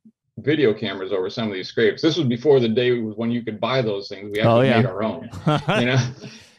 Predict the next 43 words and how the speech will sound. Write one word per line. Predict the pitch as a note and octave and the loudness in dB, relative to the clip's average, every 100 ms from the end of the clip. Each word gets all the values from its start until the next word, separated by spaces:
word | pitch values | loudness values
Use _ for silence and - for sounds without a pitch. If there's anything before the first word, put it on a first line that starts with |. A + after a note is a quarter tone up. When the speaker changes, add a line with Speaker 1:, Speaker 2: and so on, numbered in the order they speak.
| - | -4
Speaker 2:
And | D3+ E3 | 0 4
you | |
had | D3+ | 4
to | D3+ | 6
Speaker 1:
And | D#3 | 4
Speaker 2:
print | G#3 G3 | 4 4
out | F3 | 2
the | E3 D3+ | 0 0
film, | G3+ G#3+ B2+ A#2+ | 2 2 2 2
right? | C3 F#3 | 0 0
You | D#3+ | 0
gotta | D#3+ D#3 | 0 0
go | D3+ | 0
to | D3+ | 0
the | D3 | 0
Kmart | E3 E3+ F3 C#3+ C#3 | 0 0 2 2 2
and | C#3+ | 2
get | D3 | 0
it | D3 | 0
developed | C3 D3 D#3 C3 G#2+ | 0 0 0 -2 -4
or | A#2 A2+ | -4 -2
whatever. | A2 G#2+ G#2+ C3+ | -4 -6 -8 0
Speaker 1:
Oh, | C#3+ D3 | 4 8
yeah. | D3 C#3+ | 8 6
We | E3+ | 6
had, | F3+ D3 | 6 6
we | F3+ | 4
had | D3+ | 4
actual | D3 D3+ C3+ | 2 0 -2
video | B2 D#3+ D3 A#2+ | 0 0 2 0
cameras | - C#3+ D3+ A#2 A2 | -2 -6 -4 -4 -4
in | A2+ G#2+ | -4 -4
those | G#2+ G#2 | -4 -4
things | A2+ G#2 G2+ | -6 -6 -4
in, | A2+ A2 | -2 0
in | A#2+ | 2
a, | A#2 | 4
Speaker 2:
Holy | D#3+ F#3+ | 4 4
Speaker 1:
in | C3 | 2
a | |
five | A#2+ | 2
Speaker 2:
cow. | A#2 | 2
Speaker 1:
gallon, | C3+ G3 C3 | 2 2 0